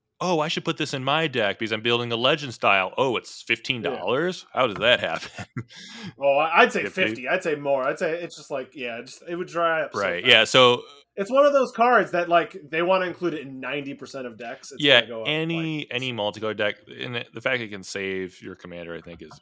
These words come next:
Speaker 1: again, big. Yeah, again, it's not, it, this, this is very much on, like, the, in the, like, power efficiency cost dynamic. It's a, it's a land
Speaker 2: Right.
Speaker 1: that does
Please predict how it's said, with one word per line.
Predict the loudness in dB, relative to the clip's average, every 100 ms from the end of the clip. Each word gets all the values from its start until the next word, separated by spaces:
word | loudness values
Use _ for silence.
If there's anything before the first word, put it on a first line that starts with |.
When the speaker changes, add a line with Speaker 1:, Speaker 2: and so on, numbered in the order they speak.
| _
Speaker 1:
again, | -20 -14
big. | -8 -8 -10 -20 0
Yeah, | 6 8
again, | 8 6
it's | 4 4
not, | 4 4 _ _ _ -8
it, | -8 _ -4
this, | -2
this | -2 -2 -2
is | -2
very | -2 0 0
much | 0 -2 -2 -4
on, | -4
like, | -4 -6 -8
the, | -6 -4 -6 -8 _ _ _ _ _ _ _ _
in | -6 -2
the, | 0 2
like, | 2 0
power | -2 2 2 4 2
efficiency | 0 0 0 0 -6 -4 0 0 2 0 -2 -4
cost | -10 -4 -4 -4 -4
dynamic. | -2 -2 -2 -2 -4 _
It's | -6 -4
a, | -4 -6 -6 -6
it's | -6 -6 -6
a | -4
land | -2 0 2 2 2 0
Speaker 2:
Right. | -8 -4
Speaker 1:
that | -2 -2 0
does | 2 2 2 -2